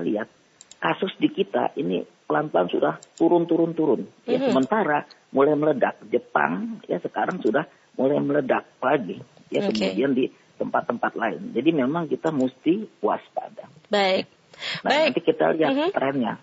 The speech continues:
Speaker 1: Kalau trennya terus bagus, ya mungkin lama-lama kita bisa mengubah menjadi, statusnya menjadi endemi.
Speaker 2: Endemi. Oke, kalau begitu. Baik, Pak Dokter, terima kasih banyak atas, eh, bincang-bincang kita hari ini.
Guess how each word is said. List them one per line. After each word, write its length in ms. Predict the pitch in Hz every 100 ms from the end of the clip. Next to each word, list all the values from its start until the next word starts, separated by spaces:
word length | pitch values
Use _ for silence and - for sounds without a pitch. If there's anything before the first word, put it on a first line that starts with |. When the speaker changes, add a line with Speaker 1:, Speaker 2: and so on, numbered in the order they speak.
| _
Speaker 1:
Kalau 220 | 147 156
trennya 380 | - - 123 143
terus 680 | 147 - 139 - 185 180 196
bagus, 460 | - - - - - -
ya 340 | - 98 117 - -
mungkin 280 | 196 190 156
lama-lama 600 | 101 98 92 113 160 - _ _ -
kita 220 | - 135
bisa 240 | 104 -
mengubah 400 | - 98 92 90
menjadi, 540 | 127 90 85 82 104 82 80 _ _ _
statusnya 400 | - - - 120
menjadi 300 | 95 90 95 -
endemi. 420 | 98 85 - - - _ -
Speaker 2:
Endemi. 580 | 202 202 185 175 170 160 165 - 185
Oke, 180 | 170 175
kalau 200 | 170 170
begitu. 280 | 165 180 - - - -
Baik, 320 | - 285 320
Pak 140 | - 302
Dokter, 460 | 294 302 311 320 330
terima 380 | 320 294 285 285
kasih 280 | 277 277 294
banyak 300 | 262 254 277
atas, 600 | 277 247 247 240 233 240
eh, 320 | - 220 226 226
bincang-bincang 760 | 226 233 226 226 226 226 214
kita 600 | 214 214 - 202 190 190
hari 440 | 190 196 196 196 196
ini. 320 | 202 240 269